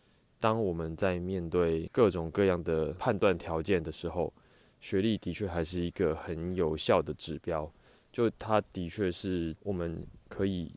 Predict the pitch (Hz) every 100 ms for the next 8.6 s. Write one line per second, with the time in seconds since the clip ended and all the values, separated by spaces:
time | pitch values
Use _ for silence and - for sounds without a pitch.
0 | - - - 131 92 98 85 - 71 -
1 | - - _ _ - - 95 - 85 -
2 | - - - - _ _ - - 139 98
3 | 90 104 95 101 90 85 85 - 98 98
4 | 107 98 92 90 76 95 107 104 101 82
5 | 85 98 - 98 85 101 101 87 82 87
6 | 80 - - - - - _ _ - -
7 | - 90 87 98 87 92 - - - 107
8 | 110 135 107 98 90 87